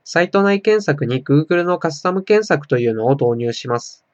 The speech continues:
そして訪問者がそれを使ってあなたのサイト内を検索したとします。そうするとその検索結果にもGoogleの広告が表示されるということです。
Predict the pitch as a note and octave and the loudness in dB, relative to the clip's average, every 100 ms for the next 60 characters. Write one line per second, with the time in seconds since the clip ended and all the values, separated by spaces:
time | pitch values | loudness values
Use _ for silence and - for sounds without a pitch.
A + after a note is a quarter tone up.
0 | _ - D3 D3 A2+ - D#3+ G3 A3+ A3+ | _ 0 2 2 0 2 2 4 4 4
1 | E3 B2 - B2+ C#3 C#3+ - D3+ D3 D#3 | 2 2 0 2 2 2 0 0 2 2
2 | E3 G3 G3 C#3+ C#3+ B2 D3+ D3+ C3 A2+ | 2 2 2 2 2 -2 0 2 2 2
3 | - C#3 C#3+ D#3+ E3 - F#3+ D#3 D3 A#2+ | -2 -2 0 -2 -4 -4 -2 -2 -2 -6
4 | A2 - _ _ _ - F#3 G3 A3 A3 | -10 -12 _ _ _ 0 0 4 2 4
5 | C3+ D3 D#3+ D#3 F3+ F3 F#3+ G3 A3 G#3+ | 2 4 0 0 -4 -4 -4 -2 -2 0
6 | D#3 A#2+ A#2+ B2 C#3+ D3+ F3 F3+ F3+ - | 0 2 0 2 2 4 2 -2 -2 0
7 | F3 F#3 F#3+ F#3+ F#3+ F#3 E3+ F3+ F3+ F3 | 0 0 -2 0 0 0 -2 -2 -2 0
8 | F#3 F#3+ C#3+ A#2+ A#2 A#2 A2 - - | 0 2 2 2 -2 -4 -4 -6 -16